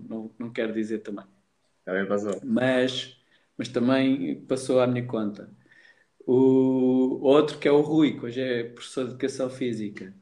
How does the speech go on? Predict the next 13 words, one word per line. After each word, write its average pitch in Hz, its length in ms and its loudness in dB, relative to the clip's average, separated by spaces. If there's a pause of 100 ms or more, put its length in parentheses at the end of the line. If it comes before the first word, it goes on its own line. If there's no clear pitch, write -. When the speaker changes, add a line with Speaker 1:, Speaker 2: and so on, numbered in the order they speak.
(300)
Speaker 1:
Dois 160 300 4
Ruis, 139 320 0
que - 120 -16
são 127 220 -8
ambos 139 200 -6
professores - 340 -4
de 131 60 -12
educação 127 280 -6
física, 107 340 -6
passaram 117 380 -4
à 117 60 0
minha 117 180 -4
conta. 107 340 -10